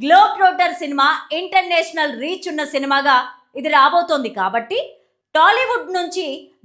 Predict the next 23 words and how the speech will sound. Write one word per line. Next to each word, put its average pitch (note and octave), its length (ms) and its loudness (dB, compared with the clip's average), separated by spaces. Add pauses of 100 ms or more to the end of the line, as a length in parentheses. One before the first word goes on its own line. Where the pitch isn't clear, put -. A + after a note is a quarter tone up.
డైరెక్టర్స్ F#4+ 580 0
కొందరు D4 300 -2 (280)
ఈ F4 40 -4 (100)
ఈవెంట్కి E4+ 460 -4
అటెండ్ C#4+ 320 -4
అయ్యే B3 180 -2 (140)
ఛాన్స్ C#4 340 -2
ఉందని B3+ 260 -8 (120)
టాక్ D#4+ 260 0
వినిపిస్తోంది. A#3 540 -8 (540)
అందులో G4 260 0 (120)
రాజమౌళి E4 580 0 (120)
గురువు C4+ 240 -6 (400)
దర్శకేంద్రుడు D#4 720 -6 (100)
కె B3 100 0 (100)
రాఘవేంద్రరావు B3+ 800 0
గారు A#3 180 -2 (160)
వచ్చే A#3 220 -4 (120)
ఛాన్సెస్ A#3+ 440 -4
ఉన్నాయి. E3+ 200 -16 (480)
ఆయనతో G4 340 0 (100)
పాటు B3 220 0 (160)
ఆర్జీవి, D4 400 -4